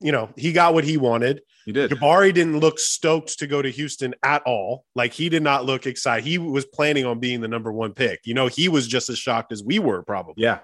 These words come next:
Speaker 2: absolutely.
Speaker 1: Uh, but yeah,
Speaker 2: I
Speaker 1: we
Speaker 2: think
Speaker 1: got, go ahead.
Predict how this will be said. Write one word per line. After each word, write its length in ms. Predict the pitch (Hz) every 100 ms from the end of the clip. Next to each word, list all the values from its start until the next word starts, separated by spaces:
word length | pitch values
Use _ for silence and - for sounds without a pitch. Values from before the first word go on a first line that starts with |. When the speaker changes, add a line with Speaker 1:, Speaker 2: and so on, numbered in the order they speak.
| _
Speaker 2:
absolutely. 580 | 120 120 104 101 101 82 - _ _ _ _ -
Speaker 1:
Uh, 380 | 143 127 110 -
but 140 | 143
yeah, 160 | 175 240
Speaker 2:
I 40 |
Speaker 1:
we 60 | 139 165
Speaker 2:
think 20 |
Speaker 1:
got, 220 | 190 170 - - 147 - 135
go 120 | 156
ahead. 220 | 131 -